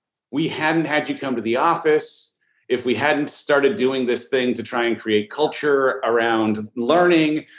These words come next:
if you hadn't been fantastic in front of our team of around sixty people then at the time, that it would have made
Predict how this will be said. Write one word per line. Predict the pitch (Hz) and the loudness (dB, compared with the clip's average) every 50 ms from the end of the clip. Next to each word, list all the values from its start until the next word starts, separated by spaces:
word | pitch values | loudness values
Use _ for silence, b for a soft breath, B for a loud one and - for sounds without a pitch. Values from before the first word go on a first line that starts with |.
| B B - | B B 2
if | 127 127 123 - - | 2 2 2 0 -4
you | 123 143 156 135 | 0 0 0 2
hadn't | 139 135 139 139 139 135 110 - | 2 2 0 0 0 -2 0 2
been | 135 135 139 139 139 139 135 135 131 127 120 - | 2 4 4 4 2 2 2 0 -2 -4 -2 0
fantastic | 135 139 143 139 165 185 214 185 - - - - 110 | 2 2 2 2 0 0 0 -2 -4 -8 -6 -6 -4
in | 110 107 | -4 -4
front | 123 123 123 | -2 -4 -4
of | 117 - | -2 0
our | 120 117 113 113 107 107 - | 0 2 2 2 0 -2 -6
team | - - 135 135 131 | -6 -4 -2 -2 -2
of | 123 107 104 110 | -2 -4 -4 -6
around | 117 107 117 113 110 110 | -2 -2 0 0 0 -2
sixty | 104 - 120 113 - - 104 | -2 -4 -6 -6 -6 -10 -2
people | - 160 170 170 175 147 | 0 0 0 2 2 2
then | 151 151 151 151 | 2 2 2 2
at | 143 - | 0 -2
the | - - | -4 -4
time, | - 147 143 143 143 143 143 143 147 143 b b b b b b b _ | -4 -2 -2 -2 -2 -2 -2 -4 -4 -6 b b b b b b b _
that | 147 143 139 - 147 | 2 2 4 4 4
it | 143 135 127 | 2 2 2
would | 117 127 143 165 | 2 2 4 6
have | 165 165 - - - 120 | 6 4 4 2 -4 -4
made | 123 139 135 135 135 135 135 131 123 127 | -4 -2 -2 0 0 0 -2 -2 -4 -8